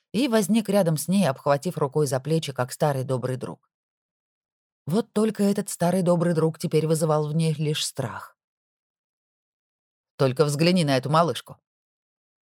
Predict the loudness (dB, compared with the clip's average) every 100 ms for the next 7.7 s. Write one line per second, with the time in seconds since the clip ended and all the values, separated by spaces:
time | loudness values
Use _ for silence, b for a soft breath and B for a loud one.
0 | _ -8 -2 -2 0 -2 0 0 -2 0
1 | -2 -4 -10 _ _ 0 2 4 2 2
2 | 0 2 2 2 0 0 0 -2 -4 -4
3 | -4 -6 -14 _ _ _ _ _ _ _
4 | _ _ _ _ _ _ -2 2 2 2
5 | 2 2 -2 0 2 2 0 -4 -2 -2
6 | -4 -10 _ _ _ -4 -4 -2 0 2
7 | 4 2 4 4 2 -2